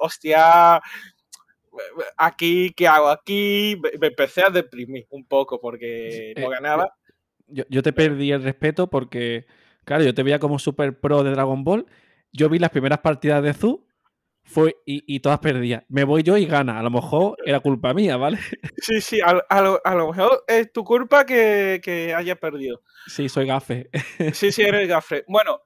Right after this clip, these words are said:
Speaker 1: a f-, como éramos ciento cincuenta y cuatro jugadores, yo perdí, creo que al principio, mm, las tres rondas, ¿vale?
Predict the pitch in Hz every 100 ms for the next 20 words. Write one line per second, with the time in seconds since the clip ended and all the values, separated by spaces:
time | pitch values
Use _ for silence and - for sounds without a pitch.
0 | _ _ _ _ - 190 185 180 - -
1 | - 196 190 190 247 262 247 - 247 208
2 | 233 233 208 202 180 165 196 196 185 156
3 | 147 175 180 170 _ 139 _ _ _ _
4 | _ 147 131 156 - _ _ _ _ _
5 | - 165 143 185 233 - _ 190 233 240
6 | 214 190 165 - 156 - 196 208 233 220
7 | - 165 170 160 165 160 139 156 - -
8 | 190 190 147 135 120 135 196